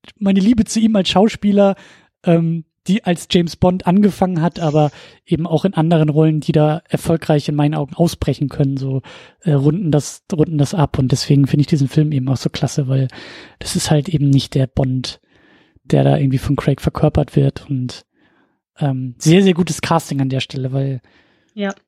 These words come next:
Speaker 1: ich mag das halt, wenn, wenn Schauspieler auch so gegen ihren Typ erfolgreich gecastet werden. Und das macht er halt
Speaker 2: Ja.
Speaker 1: ziemlich gut. Und sie ja im Grunde genommen auch. Also
Speaker 2: <laughs>
Speaker 1: sie als Lisbeth, sie, sie hat ja, äh, meine ich, auch dafür eine, eine Oscar-Nominierung gekriegt.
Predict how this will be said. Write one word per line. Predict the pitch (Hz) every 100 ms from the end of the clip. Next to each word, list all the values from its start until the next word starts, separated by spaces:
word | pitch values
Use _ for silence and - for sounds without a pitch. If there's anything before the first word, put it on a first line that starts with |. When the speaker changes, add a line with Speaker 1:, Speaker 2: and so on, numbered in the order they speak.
| _
Speaker 1:
ich | - -
mag | 165 -
das | - 147
halt, | 127
wenn, | 139 139 139
wenn | 139 147 180 _
Schauspieler | - 160 - 151 143
auch | 135
so | - 135 135 - _ _ _ -
gegen | 170 156
ihren | 175 151 143
Typ | - 170 - - _ _ _ _ _ -
erfolgreich | - 175 175 131 123
gecastet | 156 - 135 - 135
werden. | 135 135
Und | 131
das | 127
macht | 151 -
er | 135
halt | 110
Speaker 2:
Ja. | 104 - _ _ _
Speaker 1:
ziemlich | - 135
gut. | - -
Und | 214
sie | 202 202
ja | 277
im | 214
Grunde | 226 220
genommen | 175 180
auch. | - 185 127 -
Also | 165 156 160 156 _ _ _ _ _ _
Speaker 2:
<laughs> | - 202 196 220
Speaker 1:
sie | 165 185 196
als | 160
Lisbeth, | 175 202 220 160
sie, | 165 185
sie | 160 170
hat | 214
ja, | 175 165 170 160 165
äh, | 175 180
meine | 185 170 170
ich, | 175
auch | 165
dafür | - 160 - 151
eine, | 147 147
eine | 156 151
Oscar-Nominierung | 196 - 196 190 190 196 190
gekriegt. | 180 - 190 185 -